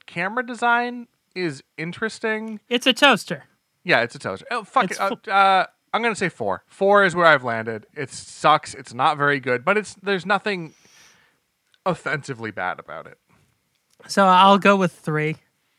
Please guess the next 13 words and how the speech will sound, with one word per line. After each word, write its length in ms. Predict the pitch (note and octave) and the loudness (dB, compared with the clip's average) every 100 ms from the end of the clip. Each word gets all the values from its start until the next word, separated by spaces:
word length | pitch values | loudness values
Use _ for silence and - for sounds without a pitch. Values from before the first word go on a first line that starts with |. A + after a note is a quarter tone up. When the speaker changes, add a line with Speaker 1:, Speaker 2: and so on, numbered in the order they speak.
| _ _ _ _ _ - - | _ _ _ _ _ -20 -18
Speaker 1:
Okay. 160 | - - _ _ _ _ _ | -18 -20 _ _ _ _ _
Speaker 2:
Yeah, 400 | F#3 G3+ F#3 D#3 D#3+ - | -2 4 6 6 2 -6
it, 160 | G#3 | -4
it's 360 | A#3+ A#3+ C#4 - | -2 -2 -4 -8
boring. 600 | _ D4+ F#4+ G#3+ D#3 C#3 | _ 2 4 4 2 0
That's 260 | F3+ G#3+ - | 2 2 0
the 80 | A3+ | 0
thing. 320 | D4 A3+ C#3+ | 2 2 0
For, 260 | - G3+ | 0 0
for 540 | F3+ A3+ G#3 G3 F#3+ D#3+ _ _ _ _ _ _ _ _ - | 2 4 6 6 2 -2 _ _ _ _ _ _ _ _ 2
entertainment, 680 | B3+ D4 A#3+ G#3+ A3+ D#4 A3+ | 6 6 4 4 6 4 0
it's 160 | C4 | -6
boring. 480 | F3+ E3 G#3 G3+ - | -4 0 0 0 -6